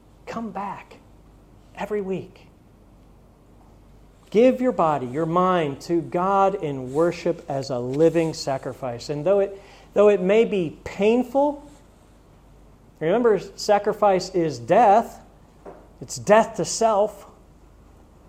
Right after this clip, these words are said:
Whatever it costs,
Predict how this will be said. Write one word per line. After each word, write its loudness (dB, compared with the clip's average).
Whatever 0
it -8
costs, -12